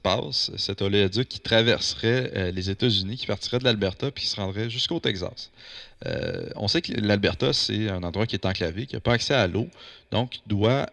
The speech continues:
euh, se fier à des moyens de transport, comme les trains,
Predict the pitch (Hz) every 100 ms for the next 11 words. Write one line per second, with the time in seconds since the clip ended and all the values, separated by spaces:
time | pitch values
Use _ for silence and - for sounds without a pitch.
0 | - 87 87 87 - - 101 - 98 117
1 | - - 90 92 87 87 90 107 127 120
2 | 95 - 87 82 101 107 110 98 - -
3 | 113